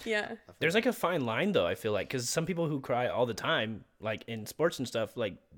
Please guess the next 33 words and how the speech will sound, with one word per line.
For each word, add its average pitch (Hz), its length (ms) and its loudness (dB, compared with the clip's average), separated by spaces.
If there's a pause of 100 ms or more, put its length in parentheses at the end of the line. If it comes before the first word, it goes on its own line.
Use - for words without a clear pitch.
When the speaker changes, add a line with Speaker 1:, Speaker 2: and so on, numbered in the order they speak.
(140)
Speaker 3:
they 107 160 -6
are 202 200 6
a 165 40 2
baby. - 380 -8 (240)
Speaker 1:
Yeah. 214 280 2 (180)
No, 349 160 6
yeah. 285 260 2
Speaker 3:
So 156 200 4
it's, 156 120 0
like, 139 240 2 (120)
people 160 220 0
who 160 120 4
are 127 360 4
on 120 140 0
the 113 80 0
one 147 220 2
side, 101 420 0
and 113 100 -6
it's, - 140 -8
like, - 140 0
Speaker 1:
Yeah. 113 180 -2 (400)
Speaker 3:
in 135 120 -2
sports, 147 420 6
I 110 80 0
feel 113 160 2
like 104 120 0
it 101 120 -4
does 113 200 4
show 113 220 2
more 113 240 2
of, 107 100 -2
like, 113 200 0
a 110 160 0